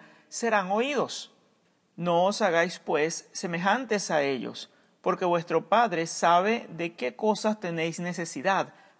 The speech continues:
antes que vosotros le pidáis". Y continúa ese pasaje hasta el versículo quince y lo estudiaremos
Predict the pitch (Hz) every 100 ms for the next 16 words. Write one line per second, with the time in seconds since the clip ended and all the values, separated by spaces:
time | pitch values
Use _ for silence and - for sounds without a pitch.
0 | - 240 302 240 165 135 - - 143 127
1 | - 185 196 208 202 - - - 160 151
2 | - 123 107 110 170 170 196 185 180 196
3 | 262 262 - - - - 190 220 208 -
4 | 156 170 165 151 135 - 139 170 165 131
5 | 131 120 156 139 - - - - 139 135
6 | - 135 123 127 131 147 156 -